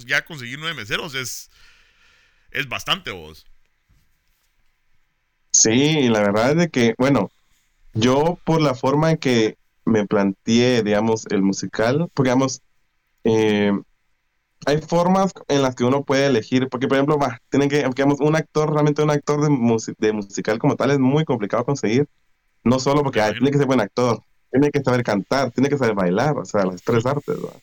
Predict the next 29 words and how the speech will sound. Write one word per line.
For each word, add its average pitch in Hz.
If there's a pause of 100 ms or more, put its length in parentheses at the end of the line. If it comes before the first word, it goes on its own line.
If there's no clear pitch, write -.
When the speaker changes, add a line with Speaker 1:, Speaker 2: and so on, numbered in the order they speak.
(140)
Speaker 1:
Sí, 113
cabal. 90
Speaker 2:
Entonces, 117 (580)
esto 131
fue 180
mi 180
tarea 135
más 147
difícil 143
porque 151
yo 120
sí 175
me 147
lo 123
planteé 107
así, 113
o 101
sea, 101
de 98
que, 95
o 90
sea, 92
el 92
actor 135
tiene 160
que 147
saber 127
cantar, 127
bailar 127